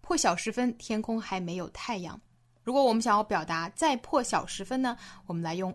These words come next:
at这个词搭配，at the break of dawn。天亮的时候，舞会结束了。The ball ended at the break of dawn。我们再来看一个例句。路途遥远，所以如果我们想要准时到达，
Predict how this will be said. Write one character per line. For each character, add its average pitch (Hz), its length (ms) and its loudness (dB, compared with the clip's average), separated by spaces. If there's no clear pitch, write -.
at - 400 -4
这 196 120 -6
个 180 80 -8
词 - 160 -4
搭 180 200 -2
配， - 320 -10
at 277 160 0
the 214 100 -2
break 196 320 0
of 190 160 -2
dawn。 175 340 -2
天 349 160 0
亮 339 160 8
的 262 80 4
时 214 140 0
候， 220 280 4
舞 170 160 -4
会 196 220 -2
结 165 260 -6
束 - 260 -2
了。 - 200 -6
The 185 80 -4
ball 196 280 4
ended 233 460 2
at 190 100 0
the 185 100 -2
break 180 240 -2
of 185 140 -10
dawn。 175 380 -2
我 180 100 -6
们 185 80 -2
再 226 100 0
来 196 140 4
看 202 200 -4
一 180 40 -4
个 190 80 -8
例 190 140 -4
句。 - 280 -10
路 330 160 2
途 262 180 4
遥 220 240 4
远， 214 220 -2
所 - 180 -4
以 202 60 0
如 196 180 -2
果 190 100 -2
我 185 140 -2
们 165 120 -6
想 180 180 -4
要 170 100 0
准 - 240 -8
时 - 180 -6
到 240 220 6
达， 165 260 -4